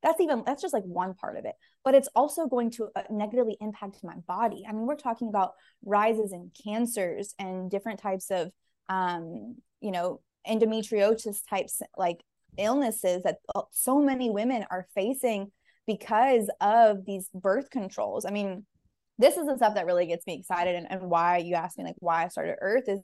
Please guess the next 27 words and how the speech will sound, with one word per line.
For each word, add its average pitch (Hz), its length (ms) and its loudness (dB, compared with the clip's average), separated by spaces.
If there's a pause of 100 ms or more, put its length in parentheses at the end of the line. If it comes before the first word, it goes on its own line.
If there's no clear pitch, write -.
(140)
because, 180 420 -2 (560)
um, 175 640 -4 (1700)
I 208 160 4
actually 214 340 2
have 196 80 -2
never 175 180 -4
talked 180 300 -4
about 170 200 -4
this. - 320 -6 (140)
Uh, 190 300 -6 (200)
<laughs> 339 1080 -8
in 226 200 -2
two 262 100 -2
thousand 233 360 6
sixteen, 185 800 -6 (460)
I 180 1000 2 (120)
decided 190 440 2
to 185 100 -4
defer 180 340 -2
from 180 160 -8
law - 160 -2
school 208 440 -6 (1080)
and 202 160 -4
go 190 120 8
live 180 260 4
in 185 120 -6
Panama. 180 440 -6